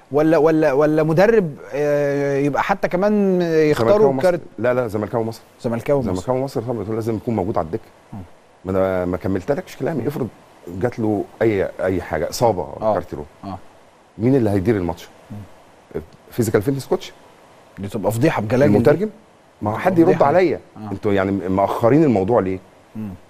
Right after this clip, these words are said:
Speaker 2: ما هو ده جزء انا مضايقني
Speaker 1: آه،
Speaker 2: بقاله
Speaker 1: تصدق
Speaker 2: فتره.
Speaker 1: برضه دي ما جاتش في دماغي الواحد برضه.
Speaker 2: جاله كورونا لا قدر الله، ربنا يشفي، يعني يشفي الناس.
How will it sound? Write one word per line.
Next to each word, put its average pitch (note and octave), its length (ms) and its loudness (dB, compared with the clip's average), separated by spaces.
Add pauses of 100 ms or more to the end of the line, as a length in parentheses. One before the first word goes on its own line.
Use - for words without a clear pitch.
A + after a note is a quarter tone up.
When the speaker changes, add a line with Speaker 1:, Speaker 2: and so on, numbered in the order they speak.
(100)
Speaker 2:
ما D#2 60 -8
هو D#2+ 40 -2
ده C3 240 2 (300)
جزء C#3+ 260 0
انا C#3+ 100 2
مضايقني G2+ 480 2
Speaker 1:
آه، - 20 -4
Speaker 2:
بقاله G#2+ 180 2
Speaker 1:
تصدق C#3 260 4
Speaker 2:
فتره. C3 100 2
Speaker 1:
برضه C#3+ 220 0
دي C3+ 120 -2
ما C#3 100 0
جاتش C3 200 -2
في - 100 -10
دماغي A2+ 240 -2
الواحد G2+ 300 -2
برضه. G2+ 140 -2
Speaker 2:
جاله B2 200 4
كورونا A#2 340 0
لا F#2 100 0
قدر F#2 340 0
الله، F2 240 2
ربنا E2+ 260 0
يشفي، - 240 -6
يعني D2 400 -4
يشفي F#2 200 -6
الناس. E2 260 -14